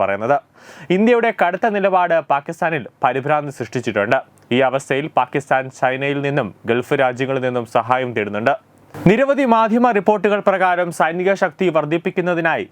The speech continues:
ചൈനയിൽ നിന്നും നാൽപത് വി ടി ഫോർ ടാങ്കുകൾക്ക് പാകിസ്ഥാൻ അടിയന്തര ഓർഡർ നൽകിയിട്ടുണ്ട്. പ്രധാനമന്ത്രി ഷഹബാസ് ഷെരീഫ് ചൈനീസ് അംബാസിഡർ ജിയാങ് ഷങ്ങോണിനെ കണ്ട് ഇന്ത്യയുമായുള്ള വർദ്ധിച്ചു വരുന്ന സംഘർഷത്തെക്കുറിച്ച്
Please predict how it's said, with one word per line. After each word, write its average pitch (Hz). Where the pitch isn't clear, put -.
ചൈനയിൽ 160
നിന്നും 156
നാൽപത് 156
വി 147
ടി 170
ഫോർ 151
ടാങ്കുകൾക്ക് 147
പാകിസ്ഥാൻ 139
അടിയന്തര 143
ഓർഡർ 135
നൽകിയിട്ടുണ്ട്. 113
പ്രധാനമന്ത്രി 156
ഷഹബാസ് 147
ഷെരീഫ് 147
ചൈനീസ് 143
അംബാസിഡർ 143
ജിയാങ് 156
ഷങ്ങോണിനെ 147
കണ്ട് 139
ഇന്ത്യയുമായുള്ള 143
വർദ്ധിച്ചു 135
വരുന്ന 143
സംഘർഷത്തെക്കുറിച്ച് 139